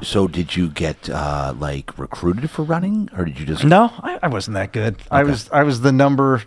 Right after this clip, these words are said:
Speaker 1: you know, we had some really good runners in
Speaker 2: Yeah.
Speaker 1: high school on our team. I was, like, always number four.
Speaker 2: Okay.
Speaker 1: And
Speaker 2: Still good.
Speaker 1: it wa-, it was good, but it was nothing. I mean,
Speaker 2: Yeah.
Speaker 1: we, we,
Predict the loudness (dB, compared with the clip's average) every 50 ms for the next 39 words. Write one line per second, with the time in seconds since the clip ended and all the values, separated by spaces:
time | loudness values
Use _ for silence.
0 | _ -6 -2 0 2 2 2 0 -2 0 2 2 2 2 0 -4 -8 -10 -10 -10
1 | -8 -4 -4 -4 -4 -4 -6 -6 -6 -6 -6 -6 -6 -8 -10 -10 -8 -6 -6 -6
2 | -6 -6 -10 -12 -12 -10 -10 -8 -8 -8 -10 -8 -8 -6 -6 -6 -6 -8 _ -2
3 | 0 2 2 2 2 2 0 0 -2 -2 -2 -2 -2 -2 -4 -4 -6 -6 -4 -4
4 | -6 -8 -8 -10 -10 -10 -10 -12 -14 _ _ _ _ -6 -6 -4 -4 -6 -10 -10
5 | _ _ _ -20 -20 -20 -20 -20 -20 -20 -20 -20 -14 -10 -10 -8 -6 -6 -8 -8
6 | -8 -8 -8 -6 -2 -2 -2 -2 0 -2 0 0 2 0 0 -2 -4 -12 -10 -4
7 | 0 0 0 0 -2 -6 -6 -2 2 4 6 6 6 4 4 2 -2 -4 -4 -4
8 | -6 -6 -4 -4 -4 -4 -6 -8 -8 -10 -10 -4 -2 0 0 2 2 2 2 0
9 | 0 0 0 0 0 -2 -4